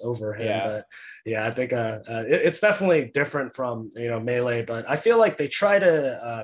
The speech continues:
Speaker 1: balance everyone a little bit better, and even when they come out with these new characters,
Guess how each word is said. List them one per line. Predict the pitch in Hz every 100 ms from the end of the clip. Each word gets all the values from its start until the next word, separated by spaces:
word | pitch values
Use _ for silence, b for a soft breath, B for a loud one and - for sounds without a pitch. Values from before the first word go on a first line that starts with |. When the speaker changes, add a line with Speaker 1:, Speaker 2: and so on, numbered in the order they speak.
| -
Speaker 1:
balance | 127 131 135 147
everyone | 139 147 147 127
a |
little | 117 123 117
bit | 113
better, | 123 120 131 143
and | 120
even | 151 170 160
when | 147
they | 131
come | - 131
out | 135
with | 127
these | 127 113
new | 127 123
characters, | 135 131 - 139 139